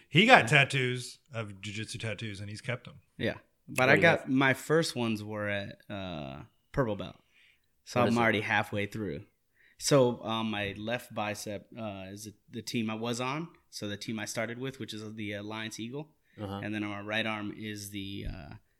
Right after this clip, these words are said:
Speaker 2: is a snake, which was, is a sucuri in Braz-, in Portuguese.
Speaker 1: He
Speaker 2: And
Speaker 1: was,
Speaker 2: that's
Speaker 1: and
Speaker 2: the
Speaker 1: he was
Speaker 2: logo.
Speaker 1: Alliance.
Speaker 2: That's, yeah, that's the logo of my teacher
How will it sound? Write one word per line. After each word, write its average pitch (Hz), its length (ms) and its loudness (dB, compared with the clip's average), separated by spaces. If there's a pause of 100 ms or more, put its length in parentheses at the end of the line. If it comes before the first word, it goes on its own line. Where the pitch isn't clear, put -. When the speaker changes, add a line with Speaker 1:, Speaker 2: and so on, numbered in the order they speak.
(140)
Speaker 2:
is 104 160 -6
a 104 40 -4
snake, 104 480 -2 (180)
which 107 240 -10
was, 101 500 -10
is 107 160 -8
a 110 40 -4
sucuri 110 540 -2
in 101 260 -6 (200)
Braz-, 104 240 -8
in 110 160 -6
Portuguese. 104 580 -8 (340)
Speaker 1:
He 143 100 6
Speaker 2:
And 139 80 8
Speaker 1:
was, 117 60 6
Speaker 2:
that's 117 140 4
Speaker 1:
and 117 120 2
Speaker 2:
the - 40 10
Speaker 1:
he 139 60 10
was 117 140 4
Speaker 2:
logo. 107 160 2
Speaker 1:
Alliance. 95 340 -8 (200)
Speaker 2:
That's, - 420 0
yeah, 104 160 0
that's 107 220 -4
the 107 100 -6
logo 104 360 -2
of 101 140 -6
my 95 460 -8
teacher - 300 -10